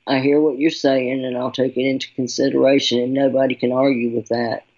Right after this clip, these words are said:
which is true. He came up with the win-win situation when he was passing away with cancer in two thousand five. He said he won if he went to God, to his,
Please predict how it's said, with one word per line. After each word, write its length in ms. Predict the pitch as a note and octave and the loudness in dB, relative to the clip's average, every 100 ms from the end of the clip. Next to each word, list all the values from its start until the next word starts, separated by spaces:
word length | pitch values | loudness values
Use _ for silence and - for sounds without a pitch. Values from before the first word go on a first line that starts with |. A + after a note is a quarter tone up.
| _ _ _ _ _ _ _ _ _ _ _ _ _ | _ _ _ _ _ _ _ _ _ _ _ _ _
which 240 | - - C3 | -2 0 0
is 160 | A2+ | 0
true. 440 | - D#3 C#3 A#2+ C3+ _ _ _ _ _ _ _ _ _ _ _ - | 2 4 4 2 -2 _ _ _ _ _ _ _ _ _ _ _ 0
He 120 | C#3+ | 0
came 320 | - C3+ C3+ | 2 0 2
up 180 | C#3 - | 0 0
with 160 | C#3 - | -2 -2
the 100 | C3 | -4
win-win 520 | C#3 C#3+ C#3 C3+ C3 | 0 0 2 0 0
situation 840 | - C3 - B2 C3 C#3 - B2 | 0 -2 0 2 4 2 2 -2
when 120 | A#2+ | -2
he 80 | B2 | -2
was 160 | C3 C3 | -4 -4
passing 400 | - B2 B2 C3+ | 0 0 0 -4
away 220 | C#3+ C#3 | -2 -2
with 160 | C3+ - | -2 -2
cancer 420 | D3 D3+ A#2+ C3 | 2 2 0 -2
in 120 | C3+ | -2
two 180 | - B2+ | -2 -2
thousand 480 | C3 B2+ B2+ B2 A#2 | 2 2 0 -4 -2
five. 440 | B2 B2+ B2 A#2+ - _ _ _ _ _ _ _ _ _ _ | 0 0 0 -2 -6 _ _ _ _ _ _ _ _ _ _
He 160 | C#3+ - | 0 2
said 200 | C#3 C3 | 2 2
he 100 | C#3 | 2
won 320 | C#3 C#3+ C#3+ | 2 2 2
if 120 | C#3 | 2
he 100 | C#3+ | 2
went 240 | C#3 B2+ | 2 0
to 60 | B2 | -4
God, 540 | A#2+ C3+ C#3 C#3+ C#3+ C#3+ - _ _ _ _ _ _ _ _ _ G#2 - | 0 2 4 4 2 0 -10 _ _ _ _ _ _ _ _ _ -20 -2
to 140 | D3 C#3 | 2 2
his, 180 | C#3 | 2